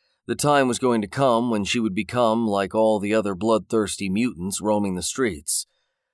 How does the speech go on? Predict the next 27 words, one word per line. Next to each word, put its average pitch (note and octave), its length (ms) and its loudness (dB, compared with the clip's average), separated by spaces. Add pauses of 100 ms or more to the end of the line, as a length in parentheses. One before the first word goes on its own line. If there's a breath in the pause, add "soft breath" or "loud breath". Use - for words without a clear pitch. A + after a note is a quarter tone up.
(260)
She - 140 -8
tapped B2+ 260 0
a G#2+ 60 -4
few A#2 160 -2
buttons A2 440 0
and F#2+ 140 -2
put A2 140 -4
the F#2+ 80 -8
phone A2+ 300 0
to G2 140 -6
her G2+ 80 0
ear, G#2 280 0
and G#2 100 -2
it F#2 60 -8
began G#2 320 -2
to G2 80 -4
ring G#2+ 360 -2
for G2 140 -6
a F#2 60 -2
second A2+ 360 -4
or F2+ 80 -6
two F#2+ 300 -4
before G2+ 320 -4
going G2+ 300 -2
straight A2 300 -4
to G2+ 80 -6
voicemail. F#2+ 600 -4